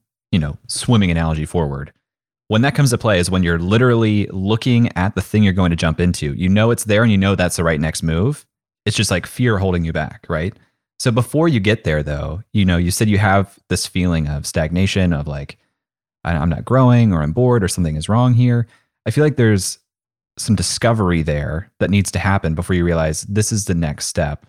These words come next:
where I need to hold my nose and jump." And a lot of people, I feel like, aren't equipped to do that discovery. They think, "Something feels wrong," but that's as far as they go. And they might just blame the entire job.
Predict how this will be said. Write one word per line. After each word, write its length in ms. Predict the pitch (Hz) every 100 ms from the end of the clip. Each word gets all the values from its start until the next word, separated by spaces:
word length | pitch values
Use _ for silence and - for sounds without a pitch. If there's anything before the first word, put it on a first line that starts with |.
| _
where 160 | 101 87
I 40 |
need 180 | 87 82
to 100 | 90
hold 220 | 92 87
my 80 | 80
nose 260 | 80 76 82
and 160 | 76
jump." 260 | 92 85 76 _ _ _ _ -
And 100 | 104
a 40 |
lot 200 | 101 135
of 60 | 135
people, 260 | 113 101 92
I 80 |
feel 220 | 87 95 90
like, 200 | 82 -
aren't 220 | 98 101 -
equipped 540 | - - 92 - - _
to 460 | - 82 78 78 76 _ _ _ -
do 140 | 110
that 100 | 92
discovery. 540 | 85 - 78 73 - - _ -
They 60 |
think, 320 | 95 92 87 -
"Something 280 | - 156 160
feels 200 | 143 127
wrong," 460 | 95 87 73 76 92
but 80 | -
that's 140 | 107
as 120 | 101 -
far 160 | 107
as 80 | 104
they 100 | 90
go. 300 | 85 90 78
And 100 | 92
they 60 | 107
might 140 | 123
just 180 | 104 95
blame 240 | 104 104
the 100 | 95
entire 420 | 87 85 92 92
job. 380 | 82 82 64 58